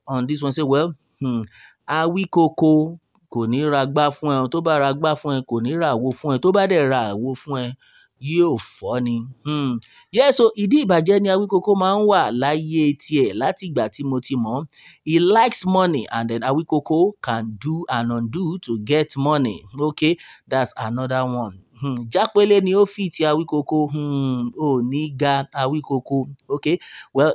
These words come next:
that's it. A lot of, you know, people are raining curses on Awíkoko on this one. This is exactly what we are talking about. And then, according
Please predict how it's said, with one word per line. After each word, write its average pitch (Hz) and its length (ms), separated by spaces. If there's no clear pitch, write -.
that's 135 360
it. 123 260
A 120 60
lot 123 240
of, 110 140
you 120 80
know, 117 80
people 123 420
are 101 200
raining 113 320
curses 113 420
on 107 260
Awíkoko 120 760
on 104 180
this 117 260
one. 113 140
This 175 100
is 185 60
exactly 131 340
what 127 160
we 117 80
are 101 80
talking 120 300
about. 120 320
And 170 220
then, 170 260
according 233 520